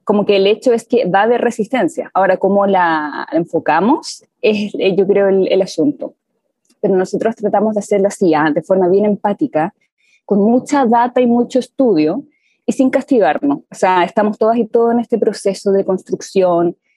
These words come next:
pero hay que acelerarlo. El balance es también ir colocando presión, pero,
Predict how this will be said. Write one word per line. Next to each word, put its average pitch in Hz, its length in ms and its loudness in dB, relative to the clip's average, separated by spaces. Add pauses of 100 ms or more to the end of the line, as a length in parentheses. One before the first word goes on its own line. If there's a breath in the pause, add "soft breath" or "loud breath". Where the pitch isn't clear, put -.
pero 185 100 0
hay 180 60 2
que 190 80 -8
acelerarlo. 202 500 -2 (140)
El 208 180 2
balance 190 480 0
es 240 80 -6
también 214 340 0
ir 214 120 -4
colocando 214 440 0
presión, 220 540 -2
pero, 190 600 0